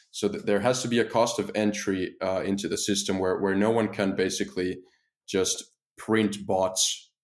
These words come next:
for no cost. And one way you can do that is, is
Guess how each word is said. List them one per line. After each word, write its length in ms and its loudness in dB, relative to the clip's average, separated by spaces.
for 180 -2
no 200 2
cost. 640 -6
And 180 2
one 140 6
way 100 6
you 100 4
can 160 0
do 180 2
that 220 4
is, 560 -2
is 500 -4